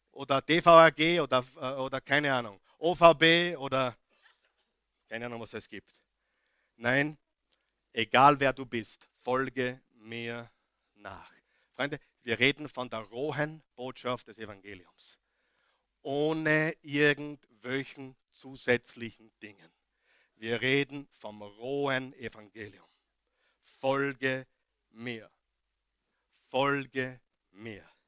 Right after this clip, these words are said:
Folge mir. Dann geht's weiter. Jetzt wird's noch schlimmer. Sag einmal schlimmer. Jetzt wird's noch ärger. Später war Jesus im Haus des Matthäus zu Gast.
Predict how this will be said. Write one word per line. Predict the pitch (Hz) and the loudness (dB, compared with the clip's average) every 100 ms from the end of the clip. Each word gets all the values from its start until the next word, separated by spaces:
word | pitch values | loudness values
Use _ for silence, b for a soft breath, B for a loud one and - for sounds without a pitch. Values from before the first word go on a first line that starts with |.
| _ _ _ _ _ _ _ _ _ | _ _ _ _ _ _ _ _ _
Folge | - - 131 135 131 123 131 - _ | -20 0 0 2 -2 -8 -18 -20 _
mir. | 117 110 | -14 -12
Dann | 95 123 | -10 -6
geht's | 156 131 | -4 0
weiter. | 139 160 185 170 | 2 4 2 -2
Jetzt | - | -4
wird's | 151 - | -6 -6
noch | 131 | -12
schlimmer. | - 147 110 - | -10 -12 -12 -14
Sag | 139 | -12
einmal | 139 117 | -12 -10
schlimmer. | 135 110 - _ _ _ _ _ _ _ _ _ | -12 -12 -16 _ _ _ _ _ _ _ _ _
Jetzt | 120 - | -20 -20
wird's | 131 | -12
noch | 151 151 | -6 0
ärger. | 160 190 160 107 - _ _ _ _ _ _ | 0 0 -4 -6 -10 _ _ _ _ _ _
Später | - - 156 185 196 - 208 175 | -20 0 4 4 4 4 4 4
war | 123 | 0
Jesus | 123 120 147 165 - 185 190 - - - _ _ _ _ _ _ _ | -2 2 2 2 -2 -4 -4 -6 -18 -20 _ _ _ _ _ _ _
im | 139 131 113 | -12 -10 -2
Haus | 131 156 175 - - | 2 2 0 -4 -6
des | 135 - | -6 -6
Matthäus | 117 - 127 135 135 131 - | -12 -8 -4 -4 -4 -10 -20
zu | 135 113 | -20 -18
Gast. | 107 85 - - - | -18 -18 -20 -20 -20